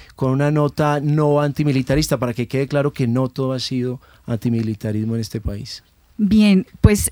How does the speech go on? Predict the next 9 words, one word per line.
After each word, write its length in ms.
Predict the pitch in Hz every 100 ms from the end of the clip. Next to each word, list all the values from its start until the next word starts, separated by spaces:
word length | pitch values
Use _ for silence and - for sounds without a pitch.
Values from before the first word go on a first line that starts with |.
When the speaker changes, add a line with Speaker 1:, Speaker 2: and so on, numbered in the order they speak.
| _
Speaker 2:
eh, 240 | 220 214 190
co-, 160 | - -
con 260 | - 226 214
esta, 400 | 214 202 254 285
digamos, 520 | 285 214 196 220 -
completa 560 | - 233 214 185 180 190
revisión 540 | 240 220 - 190 175
también 500 | 170 196 226 214 214 _ _ _ _ _ _ _ -
queda, 480 | - 254 240 247 269